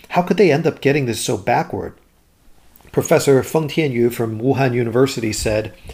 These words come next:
"As for this question of gratitude, let's not mix up the relationship between the people and those who hold power.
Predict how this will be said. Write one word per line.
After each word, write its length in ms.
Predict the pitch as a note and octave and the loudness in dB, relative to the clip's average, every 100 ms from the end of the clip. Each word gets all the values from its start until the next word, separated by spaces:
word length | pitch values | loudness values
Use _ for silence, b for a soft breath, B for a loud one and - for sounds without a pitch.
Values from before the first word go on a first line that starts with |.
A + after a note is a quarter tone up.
| B B B B B B - | B B B B B B -2
"As 240 | F3+ D#3+ F3+ | 4 4 4
for 120 | F3 | 2
this 160 | D3+ - | 0 -2
question 440 | - F3 - C#3+ | 0 0 2 -2
of 120 | A#2+ | -2
gratitude, 560 | G#2 D3+ E3 C#3+ A2+ G#2 | 0 2 4 2 0 2
let's 200 | C#3+ - | 0 2
not 200 | A#3+ F3+ | 0 0
mix 280 | D3+ E3 - | -2 0 0
up 140 | D3 | 0
the 80 | B2 | 0
relationship 600 | A2 B2 B2+ B2+ - B2+ | 2 2 0 -4 -2 -2
between 300 | G#2+ A2+ G#2+ | -2 -4 -4
the 60 | G2+ | -4
people 540 | - A3+ - G2 - b b | -2 -2 -2 -4 -8 b b
and 140 | A#2 | -2
those 240 | A2 B2+ B2 | 2 2 0
who 100 | A2+ | 0
hold 260 | A2+ G#2+ | 0 -2
power. 460 | - C3 G2+ - | -2 -2 -2 -4